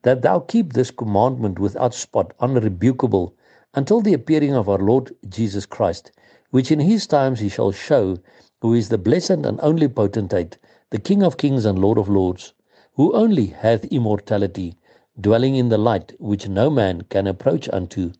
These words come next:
whom no man hath seen, nor can see, to whom be honor and power everlasting. Amen.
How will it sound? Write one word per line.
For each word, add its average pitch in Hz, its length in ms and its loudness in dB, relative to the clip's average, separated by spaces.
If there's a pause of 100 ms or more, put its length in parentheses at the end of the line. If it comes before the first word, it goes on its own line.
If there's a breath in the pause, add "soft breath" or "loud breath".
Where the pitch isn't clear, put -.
(420 soft breath)
whom 127 240 2
no 127 200 4
man 101 420 -2
hath 95 260 -4
seen, 110 440 -8 (420 soft breath)
nor 135 340 4
can 123 360 -2
see, 85 360 -12 (460)
to 120 180 2
whom 190 280 2
be 139 120 0 (120)
honor 135 280 0
and 101 160 -4
power 107 360 0
everlasting. 98 720 -2
Amen. 98 360 -2